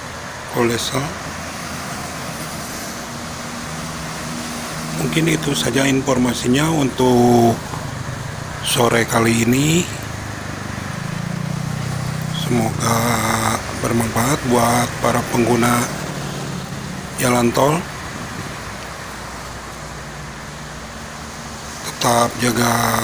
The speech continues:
keselamatan, tetap waspada.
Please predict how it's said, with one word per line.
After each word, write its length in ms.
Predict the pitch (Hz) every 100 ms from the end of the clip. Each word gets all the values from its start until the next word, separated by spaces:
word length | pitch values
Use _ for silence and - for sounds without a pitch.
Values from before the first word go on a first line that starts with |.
| - - - - - - - - - - - - - - - - - - - - - - -
keselamatan, 800 | 131 120 120 117 117 - 143 170 202 - -
tetap 240 | - -
waspada. 640 | - - - 127 135 151